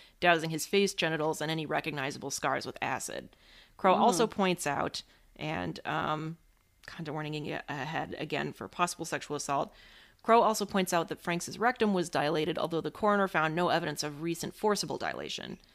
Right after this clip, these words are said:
Speaker 1: Crow says that, well, there probably was evidence, but it was washed away 'cause they put him in a drainage pipe. Bachrach is, is, is essentially like, "The coroner said it wasn't the result of forcible dilation, and you can't drop this bombshell in closing with no evidence."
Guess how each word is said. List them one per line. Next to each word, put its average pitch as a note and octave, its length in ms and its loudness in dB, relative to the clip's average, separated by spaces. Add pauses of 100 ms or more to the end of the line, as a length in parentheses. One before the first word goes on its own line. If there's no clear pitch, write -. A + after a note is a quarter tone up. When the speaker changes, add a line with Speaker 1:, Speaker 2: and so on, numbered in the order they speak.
(360)
Speaker 1:
Crow A3 200 6
says F#3 400 4
that, D#3 260 4
well, D#3+ 140 2
there D3+ 80 0
probably E3+ 260 4
was A#3+ 240 4
evidence, E3 320 2
but - 100 -6
it D#3+ 40 0
was D3+ 160 -4
washed D#3 320 0
away A#3+ 200 4
'cause G3+ 200 -2
they D#3+ 80 -2
put D#3 180 -4
him D3+ 320 -6
in D#3+ 120 -6
a D#3+ 40 -4
drainage E3 380 -2
pipe. - 260 -6 (460)
Bachrach G3+ 400 8
is, F#3+ 100 2
is, F3+ 180 2
is E3 280 2
essentially E3 360 0
like, D#3+ 380 2
"The - 80 -10
coroner A3 300 6
said G3 160 2
it E3 80 2
wasn't F3 260 4
the E3 80 0
result D#3+ 320 0
of D3+ 80 -10
forcible D3+ 380 -2
dilation, C#3+ 500 0
and D3 80 -6
you C#3 60 -8
can't F3+ 260 2
drop D#3+ 220 2
this D3 100 -12
bombshell C#3+ 400 0
in - 80 -6
closing D3+ 300 -4
with C#3+ 120 -4
no D3 140 0
evidence." - 480 -4